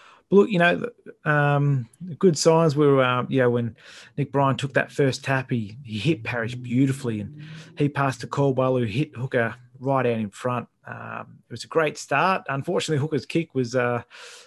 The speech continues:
was a bit off, which seemed to be the story of the night for us. Um,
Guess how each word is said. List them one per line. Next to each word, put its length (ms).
was 100
a 60
bit 160
off, 260
which 160
seemed 200
to 60
be 120
the 80
story 320
of 60
the 100
night 220
for 140
us. 360
Um, 520